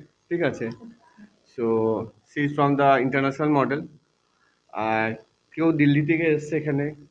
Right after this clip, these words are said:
ঠিক আছে? কিছু আউটসাইড কলকাতা থেকেও এসছে। So অনেক মডেলসই আসে, নতুন নতুন মডেলসদের আমি চান্সও দিই, ফ্রেশার মডেলরাও কাজ করে আমার কাছে, এক্সপিরিয়েন্স প্লাস ফ্রেশার। কারণ ফ্রেশার যদি, আহ, মানে সবাই যদি ভাবে যে এক্সপিরিয়েন্স মডেলকে নিয়ে কাজ করবো, তাহলে তো হয় না, ফ্রেশার মডেলকেও চান্স দেওয়া উচিত,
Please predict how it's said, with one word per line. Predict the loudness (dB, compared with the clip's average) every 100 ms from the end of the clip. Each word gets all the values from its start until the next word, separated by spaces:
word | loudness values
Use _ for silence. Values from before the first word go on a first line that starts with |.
| _ _ _ _ _ _
ঠিক | -4
আছে? | -4 -2 -6 -8 -12
কিছু | -8 -2 0 2 0 0 0
আউটসাইড | 0 0 0 -2 0
কলকাতা | -2 0 -4
থেকেও | -4 0 0
এসছে। | 0 -4 -10 -12 -16 _ _ _ _
So | -6 -6 -8 -16 _ _ _ _
অনেক | 2 4 4 4
মডেলসই | 4 4 2 4
আসে, | 4 4 0
নতুন | 0 0 -2
নতুন | -2 0
মডেলসদের | 2 0 -2 -2
আমি | -2
চান্সও | -2 -2 -2 -2
দিই, | -2 -2
ফ্রেশার | -4 -4 -2 -2
মডেলরাও | -2 0 0
কাজ | 0 0 -2
করে | -2 -2
আমার | -2 -4
কাছে, | -8 -14 -16 -20 _ _ _ _
এক্সপিরিয়েন্স | -16 -8 -4 -4 -4
প্লাস | -8
ফ্রেশার। | -8 -12 -10 -8
কারণ | -8
ফ্রেশার | -2 -2 2 2 2
যদি, | 0 -2 -4 -14 _ _ -6
আহ, | -6 -4
মানে | 2 4 4
সবাই | 2 4 4
যদি | 4 2
ভাবে | 4 2
যে | 4 2
এক্সপিরিয়েন্স | 0 -2 -2 0
মডেলকে | -2 0 0
নিয়ে | 0 0
কাজ | 2 0 -2
করবো, | -4 -2
তাহলে | -2 -2
তো | -2
হয় | -4
না, | -4
ফ্রেশার | -4 -4 -2 0
মডেলকেও | 0 -2 -4
চান্স | -4 -6 -4
দেওয়া | -4 -2
উচিত, | -4 -8 -12